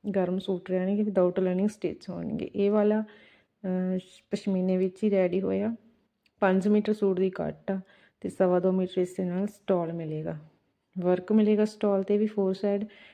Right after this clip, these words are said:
and ਇਸ ਦੇ neck and front 'ਤੇ ਵੀ ਸ਼ਰਟ 'ਤੇ ਵਰਕ, ਵਰਕ ਰਹੇਗਾ। ਨੌ ਸੌ ਪੰਜਾਹ ਵਿੱਚ ਤੁਸੀਂ ਬਾਏ ਕਰ ਸਕਦੇ ਹੋ। ਇਹ ਵਾਲੇ ਸੂਟ ਵੀ ਆਪਾਂ ਰੈਡੀ ਹੋ ਕੇ ਆ ਗਏ ਨੇ। ਅਹ, ਮਸਲਿਨ ਦਾ,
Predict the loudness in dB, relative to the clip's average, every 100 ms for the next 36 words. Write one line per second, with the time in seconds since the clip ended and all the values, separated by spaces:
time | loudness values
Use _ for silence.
0 | _ -2 0 0 0 0 0 -2 -4 -4
1 | -2 -4 -4 -4 -4 -4 -4 -6 -6 -2
2 | -2 2 0 0 -4 0 0 0 -2 -2
3 | -6 -10 -16 -20 -20 -20 -20 -20 0 4
4 | 4 4 4 4 4 4 2 2 0 -4
5 | -6 -2 0 0 -2 -4 -8 -8 -12 -12
6 | -8 -8 -8 _ _ _ _ _ _ _
7 | _ _ _ _ _ _ -2 2 4 4
8 | 2 2 0 -4 -2 -2 -4 -2 -4 -4
9 | -6 -14 _ _ -8 -4 -2 -2 -2 -2
10 | -2 -4 -2 -2 0 -2 -4 -20 -20 -20
11 | -20 _ -6 -4 -2 -2 -4 -2 -2 0
12 | 0 2 2 2 0